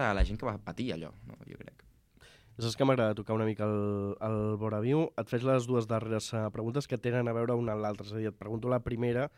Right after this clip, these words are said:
Speaker 2: que tindrà a veure amb la segona, que és on et vull tocar el vora viu. La memòria és d'esquerres?
Speaker 1: No, no necessàriament, no? La, la memòria és un fet, em, en, en, en, en,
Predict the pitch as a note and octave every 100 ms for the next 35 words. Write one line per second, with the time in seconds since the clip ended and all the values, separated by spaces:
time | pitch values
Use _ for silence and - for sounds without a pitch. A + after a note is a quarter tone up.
0 | _ - A2 A#2+ A2+ A2+ A#2 A#2 B2 B2
1 | A2 - G2+ A2+ A2+ A2 A2 A2 G#2+ G#2
2 | G2+ G#2 G#2 G2+ G2 F#2+ - - - -
3 | _ C3+ C3+ C3 C#3+ G#3+ F3 - G#2+ A#2+
4 | A#3 - _ _ _ _ _ _ _ _
5 | _ _ _ _ _ _ - C3+ A#2+ F2
6 | - _ _ _ _ - B2 C3+ B2 B2+
7 | G2+ G#2 F#2 A2 - G#2 - G#2+ A2 A2
8 | B2 E3+ C#3 C3+ - C#3+ D3 - _ _
9 | - - _ - _ _ - G#2 F#2 F2+
10 | E2 D#2 D#2 - - - _ _ _ _
11 | _ _ _ _ - _ _ - G2 -
12 | G2+ F#2+ - G2 F#2+ F2 - F#2